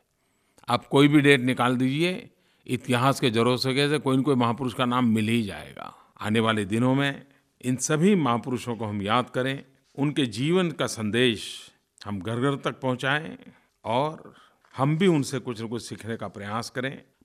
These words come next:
मैं विशेष करके दो अक्टूबर के लिए फिर से एक बार आग्रह करना चाहता हूँ।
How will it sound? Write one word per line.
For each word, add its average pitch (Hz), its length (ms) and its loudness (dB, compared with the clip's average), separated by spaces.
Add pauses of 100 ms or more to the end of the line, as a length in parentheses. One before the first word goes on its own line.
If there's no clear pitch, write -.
मैं 135 100 6
विशेष 175 420 4
करके 190 500 -4 (760)
दो 135 160 6
अक्टूबर 147 400 2
के 127 100 0
लिए 123 160 2
फिर 151 200 -4
से 143 160 -4
एक 110 100 -6
बार 107 140 -6
आग्रह 101 300 -4
करना 92 260 -10
चाहता - 400 -18
हूँ। - 220 -20